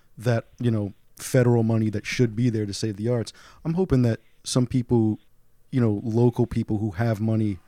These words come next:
will kinda come in and start buying or helping out with venues that are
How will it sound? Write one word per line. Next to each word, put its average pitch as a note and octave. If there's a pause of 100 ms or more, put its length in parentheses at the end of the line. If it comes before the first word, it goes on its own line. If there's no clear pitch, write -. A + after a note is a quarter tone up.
(120)
will A#2+
kinda A#2
come A#2+
in A2
and G#2+
start A2+
buying A2+ (600)
or C3+
helping A#2
out A2+
with G#2+
venues G#2
that G#2
are G2